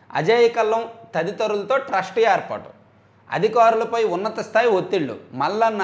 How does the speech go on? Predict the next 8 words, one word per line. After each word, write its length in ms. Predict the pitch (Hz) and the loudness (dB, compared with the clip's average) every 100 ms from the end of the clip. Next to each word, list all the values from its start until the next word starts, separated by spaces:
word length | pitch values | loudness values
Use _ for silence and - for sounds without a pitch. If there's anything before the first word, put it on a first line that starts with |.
| - | -4
ఆలయ 340 | 160 202 220 180 | -2 0 0 0
అధికారులతో 760 | 147 202 220 208 202 196 240 | 0 -2 0 0 0 -2 0
ఒప్పందము 880 | 262 165 127 - 202 220 226 226 240 220 | 2 2 -2 0 0 2 0 0 -2 -2
చేసుకొని 560 | 220 220 214 220 220 | -2 -2 0 0 2
పోయినం. 500 | 220 220 214 208 - - _ _ _ _ _ _ _ _ _ _ _ - | 0 0 -2 -6 -10 -20 _ _ _ _ _ _ _ _ _ _ _ -2
చాలా 160 | 165 175 | 0 0
సింపుల్. 460 | - 175 180 185 - - - - | -2 -8 -4 -6 -6 -12 -10 0
వాళ్ళు 680 | 156 165 190 175 226 - | 2 2 0 -2 -6 -16